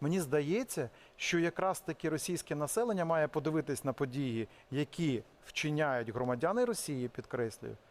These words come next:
які входять в, е, Легіон Свободна, Свобода Росії і так далі. І вони мають подивитись на те, що або вони доєднаються до нього і таким чином зможуть контролювати безконфліктно регіони, або вони будуть мати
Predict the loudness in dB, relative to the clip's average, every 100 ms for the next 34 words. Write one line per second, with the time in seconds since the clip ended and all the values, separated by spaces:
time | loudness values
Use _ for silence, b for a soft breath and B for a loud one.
0 | -8 -6 -4 -4 0 0 0 -2 -4 0
1 | 2 4 4 2 2 0 0 -2 -4 -4
2 | -2 -4 -8 B -6 0 0 2 0 -2
3 | -6 -6 -6 B B B B -6 0 0
4 | 2 2 0 -2 0 0 0 -2 -2 0
5 | 0 0 0 -2 0 0 0 -4 -2 0
6 | 0 -2 -4 -4 0 2 2 2 -2 0
7 | 2 2 2 0 2 2 0 -2 -4 -2
8 | -2 -2 -6 -6 -6 -4 -4 -2 0 -2
9 | 0 0 0 -2 -2 -4 0 2 2 2
10 | 0 -4 B B B -6 0 2 2 0
11 | 0 0 0 0 0 2 2 2 2 2
12 | 0 -4 B B B -2 2 2 2 2
13 | 0 -2 0 2 2 -2 -8